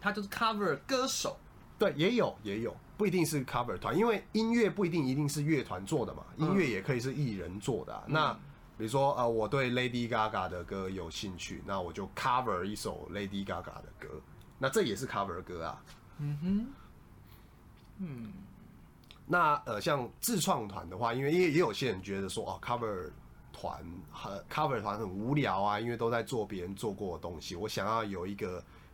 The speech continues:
Speaker 2: 别人会记得我的作品，那我就去玩自创团。因为 cover 团的确有一个问题是，你在做的都是别人的歌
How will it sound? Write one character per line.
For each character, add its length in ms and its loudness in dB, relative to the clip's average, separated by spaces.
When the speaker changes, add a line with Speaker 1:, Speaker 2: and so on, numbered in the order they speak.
Speaker 2:
别 160 0
人 100 2
会 180 2
记 340 2
得 200 0
我 220 0
的 120 -6
作 260 -2
品， 200 -8
那 140 2
我 80 -4
就 140 -6
去 120 -6
玩 240 -6
自 160 -8
创 220 -8
团。 120 -4
因 60 4
为 80 2
cover 280 2
团 220 0
的 100 -2
确 240 2
有 140 2
一 60 2
个 100 2
问 280 2
题 180 -6
是， 240 -2
你 340 -2
在 160 2
做 240 0
的 120 -4
都 180 -4
是 260 -8
别 180 -2
人 160 -2
的 100 -2
歌 300 -2